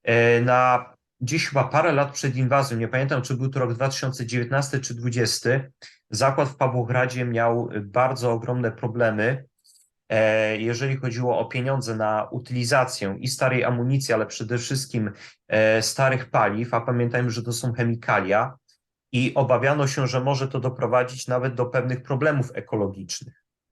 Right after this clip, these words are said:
Tyle tego paliwa było i brakowało pieniędzy na jego utylizację. I wtedy już, e, nowy rząd, rząd, e, no, że tak to ujmę, zielonych, ale zielonych nie pod kątem tego, że dbali o ekologię, tylko chodzi oczywiście o partię związaną z prezydentem Zełenskim,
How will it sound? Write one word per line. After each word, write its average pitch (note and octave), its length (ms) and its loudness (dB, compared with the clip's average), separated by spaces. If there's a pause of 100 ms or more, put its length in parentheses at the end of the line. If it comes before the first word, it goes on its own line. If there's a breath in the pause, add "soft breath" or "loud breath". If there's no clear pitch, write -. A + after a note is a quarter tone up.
(340)
Tyle C3+ 200 4
tego C3+ 220 2
paliwa C3+ 420 2
było A#2+ 420 0
i A2+ 160 -4
brakowało A#2+ 480 0
pieniędzy A#2+ 420 -4
na B2 120 0
jego A#2+ 180 -2
utylizację. B2 840 -2 (400 loud breath)
I A#2 100 2
wtedy C#3 300 4
już, C3+ 360 4
e, A#2 340 4
nowy C3 300 4
rząd, G2 300 0
rząd, A#2+ 480 -2
e, G#2+ 840 0
no, G#2 260 0
że - 60 -10
tak - 180 -6
to - 60 -6
ujmę, B2+ 320 2
zielonych, B2 720 0 (580)
ale A#2+ 360 4
zielonych C3 460 0
nie D3 120 0
pod B2+ 220 -6
kątem A#2 360 -2
tego, A2+ 300 0
że G#2+ 320 2 (240 loud breath)
dbali A#2+ 300 4
o G#2 40 4
ekologię, A#2 500 0
tylko A#2+ 200 -8
chodzi B2 240 -2
oczywiście A#2+ 380 -4
o A#2 40 2
partię A#2+ 460 2
związaną A2+ 600 0
z A2 380 -2
prezydentem A#2+ 480 -2
Zełenskim, A2 640 -2